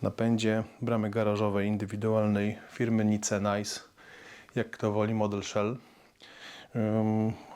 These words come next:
skupić się chcę na tym, e, jakie piloty powinniśmy kupować do,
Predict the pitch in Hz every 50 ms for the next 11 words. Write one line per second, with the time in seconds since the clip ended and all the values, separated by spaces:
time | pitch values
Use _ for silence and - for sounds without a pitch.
0 | - - 165 - _ _ _ _ - - - - 175 - 196 165 - - 143 -
1 | - - 143 143 143 139 - - 135 139 135 - - - - 120 120 120 120 120
2 | 120 120 110 - - - - - - - - 139 131 - - 127 120 - 127 123
3 | 117 - - 107 - 110 104 110 110 107 101 - - 104 - 107 - 113 107 104
4 | 104 - - - - - - - - 107 104 107 107 107 104